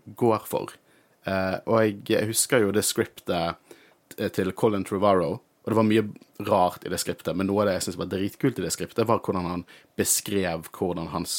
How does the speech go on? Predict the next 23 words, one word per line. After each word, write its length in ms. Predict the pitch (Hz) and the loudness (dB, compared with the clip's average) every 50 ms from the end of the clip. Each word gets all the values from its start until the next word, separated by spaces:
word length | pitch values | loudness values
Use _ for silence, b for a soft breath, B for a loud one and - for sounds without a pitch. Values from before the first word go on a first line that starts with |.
| - - | -6 -6
liksom, 320 | - - - 92 87 82 - B B B B B B B B B B | -6 -4 -2 -2 -2 -2 -6 B B B B B B B B B B
eh, 200 | 87 87 87 85 | -2 -2 0 0
spacefight 680 | - - - - 95 92 87 - - - 82 82 - | 0 0 0 0 0 0 0 -2 -4 -6 -6 -6 -6
skulle 240 | - - 90 82 78 | -6 -6 -6 -4 -4
være. 320 | 80 80 85 87 80 - - - | -4 -4 -4 -4 -6 -8 -6 -2
Store 400 | - - - 113 98 95 101 92 | 0 0 2 2 0 0 -2 -2
Star 300 | - - 110 98 - 87 | 0 0 0 0 0 0
Destroyers 460 | 85 - - 101 85 82 85 82 - | -4 -4 -2 -2 -2 0 -2 -4 -6
som 80 | 85 | -4
bare 140 | 82 87 87 | -2 -2 -2
gikk 120 | 85 - - | -2 -2 -2
sakte 460 | - - - - - - - - 90 | -2 -2 -4 -6 -10 -12 -8 -4 -4
mot 200 | 92 92 - - 101 | -4 -4 -6 -6 -6
hverandre, 480 | 92 85 82 80 82 - 80 73 - - | -4 -4 -4 -4 -4 -4 -4 -4 -4 -4
og 260 | - 73 82 85 82 - B B B B B B - | -2 -2 -4 -4 -6 -10 B B B B B B 0
hadde 260 | 98 95 87 82 98 | 0 0 0 -2 -2
liksom 300 | 98 95 - - 95 92 90 | -2 -2 0 -2 -2 0 0
sidene 480 | - - 101 90 92 - - 98 98 | 0 0 0 0 -2 -2 -2 0 0
sine 240 | 92 - 95 90 92 | 0 0 0 -2 -2
mot 160 | 90 92 92 - | -2 -4 -4 -4
hverandre, 320 | 95 87 85 82 85 85 | -4 -4 -4 -4 -2 -2
og 160 | - 73 80 | -2 -2 -2
bare 200 | 82 85 90 90 | -2 -2 -4 -4